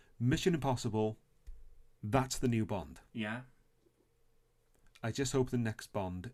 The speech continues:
Speaker 1: is more entertaining than Daniel Craig, who to me kind of looks like a potato.
Speaker 2: To be honest with you, when you went to go and see Spectre,
Speaker 1: Yeah.
Speaker 2: I was bored.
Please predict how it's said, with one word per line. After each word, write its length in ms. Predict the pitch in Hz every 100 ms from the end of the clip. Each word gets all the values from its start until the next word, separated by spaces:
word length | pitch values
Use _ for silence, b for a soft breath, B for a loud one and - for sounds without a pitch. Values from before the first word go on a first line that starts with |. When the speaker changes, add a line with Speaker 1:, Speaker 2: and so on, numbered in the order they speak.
| -
Speaker 1:
is 220 | 101 80
more 300 | 101 117 113
entertaining 760 | 104 107 - 95 87 82 87 85 b b b b
than 760 | - 98 92 87 80 78 78 73 - _ b b b b b _ - - _ -
Daniel 280 | 135 131
Craig, 540 | 110 - 90 85 92 - _
who 200 | - 143
to 140 | 131 127
me 420 | 101 95 95 - _ _
kind 280 | - - 175
of 80 | 165
looks 240 | 131 127
like 160 | 110 -
a 40 |
potato. 680 | - 110 - 92 - - - - _ _ _ _ _ _ _ _ - -
Speaker 2:
To 120 | - 117
be 120 | 117
honest 320 | 117 131 127
with 120 | 113
you, 120 | 101
when 100 | 104
you 80 | 107
went 160 | 113 120
to 80 | -
go 120 | 117
and 140 | 110
see 680 | - - 113 110 107 104 101 _
Spectre, 680 | - - 131 127 - - - - _ _ _ _ _ _ _ _ _ _ _ _ _ _ 123
Speaker 1:
Yeah. 180 | 107 95
Speaker 2:
I 40 |
was 180 | 87 - _ _
bored. 500 | - 90 85 80 -